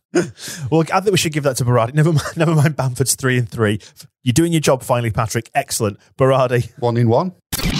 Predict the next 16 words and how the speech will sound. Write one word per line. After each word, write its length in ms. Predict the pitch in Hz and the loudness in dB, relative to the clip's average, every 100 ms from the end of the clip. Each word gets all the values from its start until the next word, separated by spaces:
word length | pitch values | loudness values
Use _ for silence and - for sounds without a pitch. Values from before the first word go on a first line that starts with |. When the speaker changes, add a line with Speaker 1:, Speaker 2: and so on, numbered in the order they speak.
| - - _ _ | -4 -6 _ _
Speaker 2:
Finally, 300 | - 214 202 196 | 0 0 2 2
then, 120 | 180 | 2
grab 180 | 202 196 | 0 0
your 60 | |
subscription 600 | - 170 - 190 - 180 160 | -2 -2 -2 -4 -2 -2 -4
for 240 | - 175 | -2 -2
this 180 | 165 151 | 0 -2
season 380 | - 170 139 151 | -2 -2 0 0
on 200 | 156 151 | 0 0
the 60 | 143 | 2
website. 400 | 147 143 160 147 | 2 2 0 0
Loads 200 | 135 135 | 0 -2
of 60 | 123 | 0
Ace 160 | 123 117 | -2 -2
merchandise 520 | 117 - 113 110 - | -6 -6 -4 -4 -2
there, 260 | 107 110 | -2 0